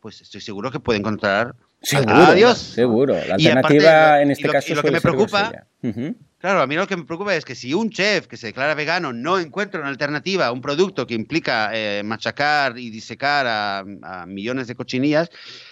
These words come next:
Speaker 1: entonces, eh, tener-, tenemos un problema, ¿no? O,
Speaker 2: Ujú.
Speaker 1: o, o que, o sea,
Speaker 2: Sí.
Speaker 1: ¿cómo justifica el, el, el, este chef de que el, el hecho de usar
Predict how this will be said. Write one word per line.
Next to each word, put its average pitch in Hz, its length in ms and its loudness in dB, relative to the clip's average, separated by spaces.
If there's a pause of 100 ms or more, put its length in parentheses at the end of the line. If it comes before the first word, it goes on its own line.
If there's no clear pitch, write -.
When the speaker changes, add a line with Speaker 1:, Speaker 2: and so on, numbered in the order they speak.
(160)
Speaker 1:
entonces, 120 500 -4
eh, 104 200 0
tener-, 92 340 0
tenemos 80 220 -4
un 127 80 4
problema, 120 380 0
¿no? 165 320 -2
O, - 40 -10
Speaker 2:
Ujú. 90 360 -4
Speaker 1:
o, 95 240 -2
o 95 40 -6
que, - 140 -10
o 87 40 -8
sea, 110 180 -2
Speaker 2:
Sí. - 40 -16
Speaker 1:
¿cómo 151 200 0
justifica 143 640 -2
el, 104 340 -16
el, 101 360 -20
el, 101 260 -16
este 104 200 -20
chef 104 240 -8
de 92 100 -10
que 82 580 -10 (380)
el, 101 160 -12
el 104 120 -10
hecho 117 140 -8
de 113 40 -6
usar 110 380 -2